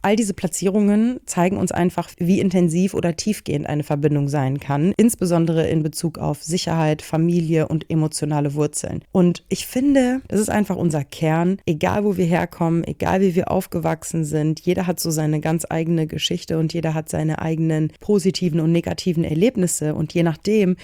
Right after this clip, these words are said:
wem man dann halt eben begegnet, kann diese Person einen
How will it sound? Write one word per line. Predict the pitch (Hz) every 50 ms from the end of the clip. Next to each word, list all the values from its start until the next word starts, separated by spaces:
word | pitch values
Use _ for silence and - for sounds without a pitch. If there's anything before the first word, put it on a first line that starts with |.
| - - - - -
wem | 170 156 160 196 220 220
man | 214 196 190 185
dann | 175 175 170 165
halt | 156 170 160 -
eben | - 180 156 170 156
begegnet, | - 165 147 - - 226 - - 175 175 170 160 -
kann | - - 175 175 180
diese | 170 175 156 175
Person | 170 - - 185 151 170 170 170 175 -
einen | - 156 151 151 151